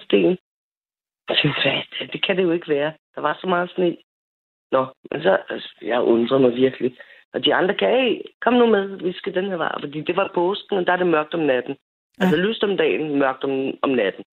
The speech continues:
Speaker 1: Ligesom her. Det er før, det bliver midnatssol. Og så lagde jeg også mærke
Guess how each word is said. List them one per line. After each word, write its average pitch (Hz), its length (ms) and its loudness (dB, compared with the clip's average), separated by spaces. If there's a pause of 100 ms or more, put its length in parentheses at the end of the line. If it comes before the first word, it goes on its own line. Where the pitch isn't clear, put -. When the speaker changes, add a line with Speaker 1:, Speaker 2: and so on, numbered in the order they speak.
(240)
Speaker 1:
Ligesom 226 200 4
her. 143 200 4 (1000)
Det 156 80 2
er 156 120 0
før, 170 120 4
det 156 140 -4
bliver 147 140 2
midnatssol. 127 640 0 (1160)
Og - 60 -4
så 190 200 2 (280)
lagde 190 180 2
jeg 175 80 4
også 175 180 -2
mærke 180 200 0